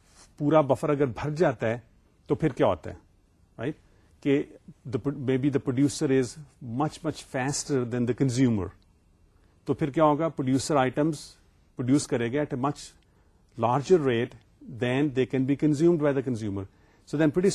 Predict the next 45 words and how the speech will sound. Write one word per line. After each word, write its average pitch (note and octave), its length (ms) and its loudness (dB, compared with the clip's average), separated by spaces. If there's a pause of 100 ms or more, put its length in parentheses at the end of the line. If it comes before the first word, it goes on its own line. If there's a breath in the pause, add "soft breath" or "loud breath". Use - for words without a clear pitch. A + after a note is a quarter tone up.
soon D#3 140 6
the, D3+ 280 2
the C3 420 -6
buffer C#3+ 300 4
is D3 200 4
going C#3+ 100 4
to C3+ 80 -6
become B2 300 0 (200)
full۔ G2 140 4 (1120)
تو D3 340 6 (440)
اگر C3 220 -2
پروڈیوسر C3+ 420 0
نے D3+ 80 4
ایک C#3 120 0
اور C#3 120 6
آئٹم D3+ 260 2
پروڈیوس C#3+ 360 0
کیا C3+ 240 0
ہے C3+ 60 -2 (320)
تو C3 100 -6
پھر C#3 180 -6
کیا C#3 160 0
کرے C3+ 240 -2
گا C#3 60 -2
پروڈیوسر؟ C3+ 380 -4 (540)
It C#3 160 -2
would B2+ 140 -4
have A#2+ 220 -6
to G2 80 -4
wait۔ E2 220 -8 (1400)
اگر E3+ 300 8
on D3+ 380 -2
the D3+ 100 8
other G3 120 6
hand, B2 300 2 (420)
if D#3 100 4 (120)
the D3+ 160 -2
consumer D3 460 2
is F3+ 420 4
much, D#3+ 260 -2
much - 320 -6
faster C#3+ 440 0
than B2 160 -2
the A#2+ 220 -4
producer, D3 480 2